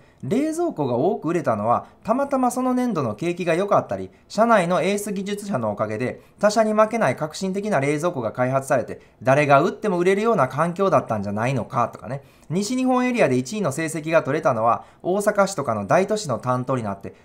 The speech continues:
他の小さな証券エリアと比較して、売り上げが立ちやすい環境だったんじゃないのか。こんな感じで考えるんですね。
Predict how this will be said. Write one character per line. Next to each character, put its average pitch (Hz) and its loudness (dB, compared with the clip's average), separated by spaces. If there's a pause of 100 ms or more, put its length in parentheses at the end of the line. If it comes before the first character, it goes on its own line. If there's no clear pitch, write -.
他 160 0
の 190 2
小 170 -6
さ 226 2
な 170 2
証 175 0
券 175 -2
エ 170 -2
リ 139 0
ア 110 0
と - -8
比 101 -14
較 107 -10
し - -14
て、 95 -12 (180)
売 143 -4
り 185 2
上 190 4
げ 180 0
が 170 4
立 131 -8
ち 151 -2
や 202 4
す 220 -4
い 139 -2
環 139 -4
境 185 0
だ 151 6
っ - 2
た 113 -4
ん 101 -6
じ 101 -6
ゃ 98 -6
な 104 -4
い 123 -2
の 104 -4
か。 107 -2 (240)
こ 190 0
ん 202 2
な 196 6
感 180 4
じ 165 -4
で 160 0
考 151 2 (180)
え 131 4
る 117 -2
ん 98 -8
で 92 -10
す - -12
ね。 143 -8